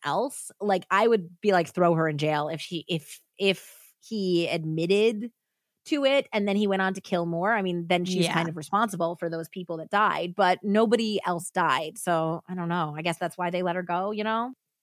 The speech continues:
Speaker 1: Yeah, so Colin's officially arrested for double homicide on February third, two thousand nine, and Kyle left him for good,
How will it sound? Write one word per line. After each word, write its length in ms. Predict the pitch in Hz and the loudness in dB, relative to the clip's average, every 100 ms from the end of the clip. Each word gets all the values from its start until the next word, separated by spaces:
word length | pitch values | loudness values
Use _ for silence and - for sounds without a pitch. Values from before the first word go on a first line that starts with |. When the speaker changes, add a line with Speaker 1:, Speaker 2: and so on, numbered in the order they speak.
| _ _ _ _ | _ _ _ _
Speaker 1:
Yeah, 260 | 220 190 175 | 2 4 4
so 340 | - 254 247 | 4 6 6
Colin's 500 | - 370 427 453 262 | 4 4 6 4 0
officially 400 | 220 202 - 190 | 0 -2 0 -2
arrested 400 | 175 175 - 170 | -2 -2 -4 -4
for 60 | 180 | 0
double 280 | 170 165 165 | 0 0 0
homicide 680 | 202 208 208 202 190 190 | 0 0 -2 0 0 0
on 340 | - 175 170 170 | -2 -2 -4 -4
February 360 | 180 180 170 170 | -4 -2 -4 -4
third, 400 | 240 226 226 - | -2 0 -2 -6
two 120 | 170 | -8
thousand 320 | 160 - 156 | -8 -6 -6
nine, 540 | 180 185 185 180 180 - | -4 -2 -4 -4 -6 -8
and 360 | - 180 170 165 | -6 -2 -2 -2
Kyle 360 | - 208 220 208 | 0 2 2 2
left 240 | 175 - | -2 -4
him 120 | 160 | -6
for 140 | 165 170 | -6 -4
good, 720 | 220 214 196 180 175 170 | 0 2 4 2 0 -4